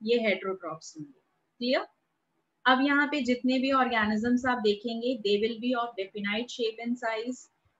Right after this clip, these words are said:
और इनकी जो growth है वो भी limited होती है, जबकि plant की growth indefinite होती है। ये मैंने आपको living world में भी सिखाया था, ठीक है। यहाँ आपको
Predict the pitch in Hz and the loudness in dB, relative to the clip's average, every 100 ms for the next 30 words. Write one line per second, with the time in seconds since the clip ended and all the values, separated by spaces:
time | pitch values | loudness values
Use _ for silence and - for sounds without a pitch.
0 | - 220 226 226 240 226 247 202 202 208 | 0 2 2 0 0 2 2 4 4 4
1 | 214 240 233 214 226 233 208 196 214 226 | 2 -2 0 0 2 4 2 2 0 0
2 | 233 226 240 233 247 220 214 - 233 220 | 0 -4 -4 -2 -2 -4 -6 -6 -8 0
3 | 190 190 202 233 214 233 - - 202 208 | 0 2 -4 -2 -2 -4 -6 -2 0 2
4 | 226 240 226 226 233 226 226 220 247 - | 0 -2 -4 -4 -4 -6 -8 -8 -8 -12
5 | _ _ - 220 214 202 214 220 220 247 | _ _ -2 2 4 2 2 2 2 2
6 | 240 208 214 233 226 226 214 214 214 220 | 4 4 4 2 2 4 4 4 2 0
7 | 214 208 175 156 160 160 _ _ _ _ | -2 -6 -6 -6 -6 -8 _ _ _ _
8 | _ _ _ _ _ _ - 233 220 285 | _ _ _ _ _ _ -10 -8 -4 -4
9 | 254 _ - - - 214 233 247 294 - | -6 _ -16 -14 -2 2 4 6 6 6
10 | 240 233 226 - 254 | 6 6 4 0 4